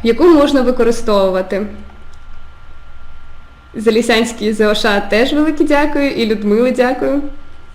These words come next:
Отже, не забувайте, присилайте свої домашні завдання.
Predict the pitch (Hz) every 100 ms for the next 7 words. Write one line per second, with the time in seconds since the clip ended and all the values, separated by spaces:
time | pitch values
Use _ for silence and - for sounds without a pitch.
0 | - - - - - - - - - -
1 | - - - - - - - - - -
2 | - - - - - - - - - -
3 | - - - - - - - - - -
4 | - - - 240 226 240 240 247 247 214
5 | 208 214 220 240 226 220 226 233 226 233
6 | 233 - 247 247 226 247 262 349